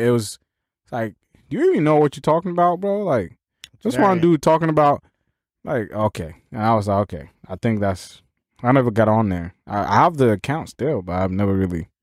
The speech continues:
Speaker 2: It is.
Speaker 1: I've not
Speaker 2: It
Speaker 1: got
Speaker 2: just
Speaker 1: on there.
Speaker 2: wasn't. I, I think, though, it is very
Speaker 1: It was
Speaker 2: ironic.
Speaker 1: good around the covid time, covid season.
Speaker 2: I was already
Speaker 1: It kept people, it
Speaker 2: I think
Speaker 1: kept
Speaker 2: I
Speaker 1: people
Speaker 2: was already
Speaker 1: busy.
Speaker 2: done.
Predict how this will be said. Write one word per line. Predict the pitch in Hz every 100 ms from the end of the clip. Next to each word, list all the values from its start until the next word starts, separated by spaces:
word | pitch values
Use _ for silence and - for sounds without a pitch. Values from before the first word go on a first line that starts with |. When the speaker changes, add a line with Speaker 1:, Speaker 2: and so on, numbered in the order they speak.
| _ _ _ _ _ _
Speaker 2:
It | 104
is. | 110 104 85 101 101 -
Speaker 1:
I've | 98 98
not | 90 80
Speaker 2:
It |
Speaker 1:
got | 69
Speaker 2:
just | 71
Speaker 1:
on | 71
there. | 90
Speaker 2:
wasn't. | 90 - _ _ _
I, | 131 147 -
I | 143
think, | 170 160 127
though, | 127
it | 120
is | 113
very | 107 113 110
Speaker 1:
It | 98 92
was | 160 147
Speaker 2:
ironic. |
Speaker 1:
good | 208 240
around | 151 151
the | 143
covid | - 190 156 117
time, | 117 120 143 - _ _ _ _ _ -
covid | 117 120
season. | - 139 139 113 131 _
Speaker 2:
I | 92 101
was | 101 -
already | 92 -
Speaker 1:
It |
kept | - 110
people, | 139 123 131 117 _ _ _
it | 131
Speaker 2:
I |
think | -
Speaker 1:
kept | 165 185
Speaker 2:
I |
Speaker 1:
people | 180
Speaker 2:
was | 156
already | 113 139
Speaker 1:
busy. | 120 98
Speaker 2:
done. | 101 92